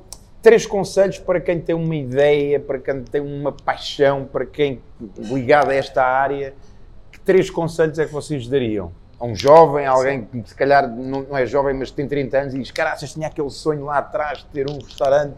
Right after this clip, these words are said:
Speaker 1: e vai ser agora." Que três conselhos é que vocês dariam?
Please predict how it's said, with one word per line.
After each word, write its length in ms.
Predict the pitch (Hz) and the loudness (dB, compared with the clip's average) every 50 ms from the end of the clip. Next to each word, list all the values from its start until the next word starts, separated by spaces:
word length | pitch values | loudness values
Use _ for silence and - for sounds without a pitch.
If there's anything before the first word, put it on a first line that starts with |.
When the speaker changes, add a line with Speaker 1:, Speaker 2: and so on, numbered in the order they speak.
| - - | -14 -12
Speaker 1:
e 80 | 143 | -6
vai 140 | 131 143 135 | -6 -6 -6
ser 180 | 139 - 147 135 | -4 -4 -4 -4
agora." 400 | 131 123 135 139 143 143 135 - - - - - - - - - | 0 4 4 6 6 4 2 -4 -10 -20 -20 -20 -20 -20 -20 -6
Que 60 | - | -2
três 220 | - 185 185 185 - | 0 0 0 0 -2
conselhos 420 | - 156 139 - 165 156 151 135 | -6 -8 -4 -2 0 -2 0 -2
é 60 | 151 | -6
que 60 | 135 | -6
vocês 260 | 147 139 120 139 131 123 | -6 -8 -8 -8 -6 -4
dariam? 340 | 131 120 113 98 92 87 | -2 -2 -2 -4 -6 -10